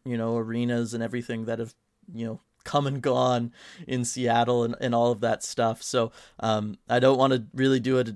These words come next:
disservice by trying to paraphrase it and everything, but I don't know that we have time to read the whole thing, but, um, does start off saying the Gru Avs moment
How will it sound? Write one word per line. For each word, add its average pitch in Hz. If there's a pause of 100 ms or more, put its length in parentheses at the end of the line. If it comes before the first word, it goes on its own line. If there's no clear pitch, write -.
(120)
disservice 123
by 120
trying 123
to 117
paraphrase 127
it 139
and 107
everything, 147
but 117
I 120
don't 120
know 127
that 123
we 117
have 113
time 123
to 117
read 120
the 107
whole 113
thing, 123
but, 110 (440)
um, 107 (120)
does 165
start 170
off 156
saying 151
the 131
Gru 143
Avs 131
moment 117